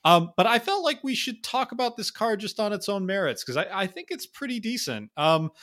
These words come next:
so essentially what we have here, assuming you have no other Zubera, is a two mana one two, uh, that draws you a card when it dies.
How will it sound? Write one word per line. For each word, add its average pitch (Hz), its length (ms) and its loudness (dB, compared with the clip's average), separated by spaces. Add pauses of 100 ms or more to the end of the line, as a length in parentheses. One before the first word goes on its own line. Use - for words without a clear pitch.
(120)
so 180 100 -2
essentially 240 360 0
what 240 120 2
we 208 120 0
have 170 260 2
here, 127 440 -2
assuming 175 300 -4
you 165 80 0
have 127 140 0
no 160 200 0
other 165 200 -2
Zubera, 117 500 -6
is 117 140 -8
a 117 40 -8
two - 160 -6
mana 196 220 -2
one 120 200 -2
two, 139 280 -4 (480)
uh, 131 200 6
that 127 120 0
draws 160 280 4
you 165 80 -4
a 151 40 -6
card 156 260 4
when 160 140 -2
it 156 80 -2
dies. 147 480 0